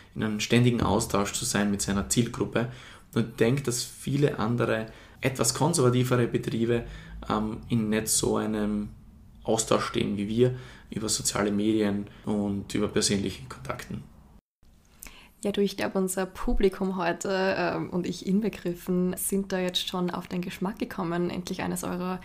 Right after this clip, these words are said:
Speaker 2: Produkte, ähm, eurer Getränke zu kosten. Wo wird Kypren denn zurzeit verkauft und was ist dabei euer stärkster Vertriebskanal?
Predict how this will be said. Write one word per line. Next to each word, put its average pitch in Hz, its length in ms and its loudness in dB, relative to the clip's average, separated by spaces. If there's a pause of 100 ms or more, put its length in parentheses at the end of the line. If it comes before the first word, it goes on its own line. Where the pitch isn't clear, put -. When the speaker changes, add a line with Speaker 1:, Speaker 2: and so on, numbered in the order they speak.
(360)
Speaker 2:
Produkte, 185 560 -2
ähm, 180 500 -2
eurer 175 200 -2
Getränke 180 800 -2
zu - 160 -6
kosten. 196 640 -2 (840)
Wo 202 440 4
wird 214 340 0
Kypren 196 680 0
denn 190 440 0
zurzeit 190 260 -6
verkauft 190 640 -4 (280)
und 202 220 0
was - 220 -2
ist - 160 -4
dabei 202 260 -2
euer 190 180 -4
stärkster 185 600 -6
Vertriebskanal? - 720 -8